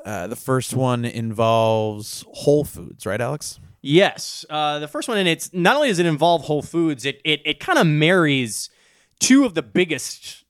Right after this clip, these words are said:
Speaker 2: ongoing news stories, which is basically the, the response to covid nineteen, and then, of course, the, the, the various ongoing fights, uh, against racial injustice. Um, and,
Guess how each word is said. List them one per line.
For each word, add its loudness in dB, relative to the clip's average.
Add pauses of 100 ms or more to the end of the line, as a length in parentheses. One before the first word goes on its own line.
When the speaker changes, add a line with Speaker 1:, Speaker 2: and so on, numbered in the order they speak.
Speaker 2:
ongoing 2
news 0
stories, -6
which -10
is -6
basically -4
the, -8
the -12
response 0
to -8
covid 2
nineteen, -2 (600)
and 0
then, 2
of -14
course, -8
the, -12 (100)
the, -8
the -12
various 0
ongoing 2
fights, -2
uh, -2
against -6
racial 0
injustice. -2 (500)
Um, 0 (120)
and, -2